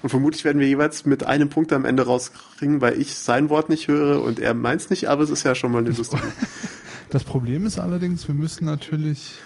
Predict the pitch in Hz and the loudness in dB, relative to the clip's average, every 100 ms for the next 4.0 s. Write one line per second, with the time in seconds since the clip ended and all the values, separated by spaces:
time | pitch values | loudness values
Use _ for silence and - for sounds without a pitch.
0 | - - - - 123 117 113 117 - 120 | -10 -2 -2 4 4 4 2 -4 -2 0
1 | 110 113 110 104 113 113 110 143 139 131 | 0 0 0 -2 0 -2 -2 -4 -2 -2
2 | 127 127 127 113 113 - - 131 135 151 | 0 0 2 0 0 -4 -6 -4 -4 -4
3 | 160 151 170 156 151 151 156 147 143 143 | -4 -4 -4 -2 -2 -4 -4 -2 -2 -2